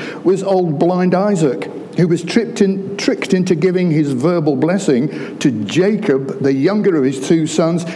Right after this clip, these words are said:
instead of to Esau, the rightful heir. Now, when that all came to light, Isaac c-, could not take back the blessing. The words had been said.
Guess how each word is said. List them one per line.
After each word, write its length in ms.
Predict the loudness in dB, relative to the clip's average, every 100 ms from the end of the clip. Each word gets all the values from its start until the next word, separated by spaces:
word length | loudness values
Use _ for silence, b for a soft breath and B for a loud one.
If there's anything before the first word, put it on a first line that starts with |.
| B
instead 360 | -2 0 0 0
of 120 | 0
to 240 | -2 0
Esau, 920 | 2 2 0 0 2 2 0 -2 -8 -4
the 120 | 0
rightful 480 | 0 -2 -2 0 2
heir. 480 | 2 0 -4 -8 -12 -16 -16 -18 -20 -20 -20 -18 B B B B B -2
Now, 120 | 2 2
when 240 | 2 2
that 200 | 0 -2
all 220 | 0 2
came 300 | 0 0 0
to 120 | 2 2
light, 720 | 2 2 0 0 -4 -8 -10 -14 -18 -18 -18 -18 -20 -6
Isaac 500 | -2 0 2 0 0
c-, 80 | -2
could 340 | 0 0 0 0
not 400 | 0 -2 -8 -10 -4
take 500 | 0 0 -2 -8 -2
back 360 | -2 -2 -2
the 100 | -2
blessing. 760 | 2 0 0 -2 -2 -2 -6 -10 -14 B B B B
The 160 | -2 -2
words 800 | 0 -2 0 0 0 -4 -8 -8
had 340 | -2 -2 0
been 280 | 0 0 -2
said. 680 | -4 -2 0 0 -4 -8